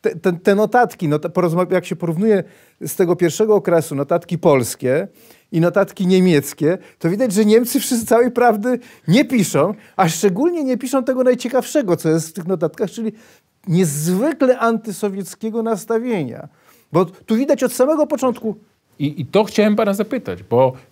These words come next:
Speaker 2: mówił pan, i to jest interesująca sprawa, że nie ma miejsca na uczucia, ale, e, proszę zwrócić uwagę, że porozumienie z Polską, odprężenie z Polską, które Hitler, łamiąc opór właśnie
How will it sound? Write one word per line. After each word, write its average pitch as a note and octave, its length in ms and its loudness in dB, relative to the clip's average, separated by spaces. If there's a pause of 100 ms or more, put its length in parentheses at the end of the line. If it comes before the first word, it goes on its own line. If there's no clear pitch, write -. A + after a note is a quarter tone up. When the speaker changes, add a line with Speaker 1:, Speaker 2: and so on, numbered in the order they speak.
Speaker 2:
mówił E3+ 360 2
pan, A#2+ 280 0
i D3 80 -10
to B3+ 80 0
jest D#4 140 -2
interesująca G3+ 460 0
sprawa, F#2+ 360 -6
że G#2 180 -4
nie C3+ 400 4
ma E3+ 420 2 (120)
miejsca D3 420 -2
na C3 140 0
uczucia, - 440 -6 (320)
ale, B2 400 4 (360)
e, A#2 540 2 (140)
proszę E3 180 -6
zwrócić C#3+ 340 -4
uwagę, G#2+ 420 -2
że A#2+ 380 -2 (580)
porozumienie C#3 840 2
z D#3 60 -8
Polską, - 420 -10 (1160)
odprężenie C#3+ 680 2
z - 60 -6
Polską, B2+ 320 -2
które A#2+ 200 -4
Hitler, C#3+ 320 0
łamiąc F3 600 2
opór F#3 380 2
właśnie A2 520 0